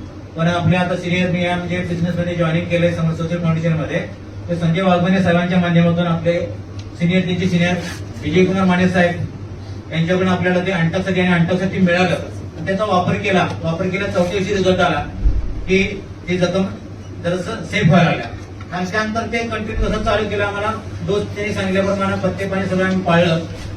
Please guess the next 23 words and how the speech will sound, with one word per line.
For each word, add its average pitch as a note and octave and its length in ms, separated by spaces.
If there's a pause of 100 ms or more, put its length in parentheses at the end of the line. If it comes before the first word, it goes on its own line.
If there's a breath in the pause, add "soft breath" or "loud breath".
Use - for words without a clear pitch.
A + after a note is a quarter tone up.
आणि F3+ 120
त्या G3+ 100
तीन G3+ 300
महिन्यामध्ये G3 580
इतका F#3+ 240
आनंद A#3 240
मला A3 120
वाटतं G3 180
की G3 100
तीन A3 300
महिन्यात G3+ 240
पूर्ण G3 320
जखम F#3+ 420
बरी F3 180
झाली. - 260 (3000)
मी G#3+ 240
कुठं G#3 560
गावाला G3 280
घेऊन G3+ 240
जात F#3+ 200
नव्हतो F3+ 240
दोन F3+ 180
वर्षात, E3 300